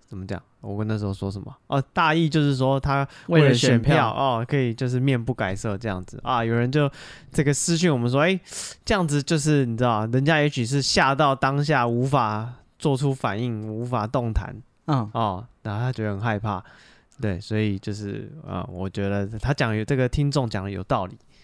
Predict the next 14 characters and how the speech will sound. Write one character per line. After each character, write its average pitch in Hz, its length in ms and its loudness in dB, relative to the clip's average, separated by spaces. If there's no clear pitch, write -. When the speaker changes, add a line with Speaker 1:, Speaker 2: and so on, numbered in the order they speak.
Speaker 1:
哦， 101 120 -6
Speaker 2:
嗯。 92 80 -4
Speaker 1:
我 104 100 0
也 110 240 0
不 123 180 -2
应 120 120 -4
该 113 180 0
这 117 80 -6
样 107 120 -6
子 98 200 -8
揣 98 300 -6
测 113 280 -2
那 107 120 -4
个， 95 360 -6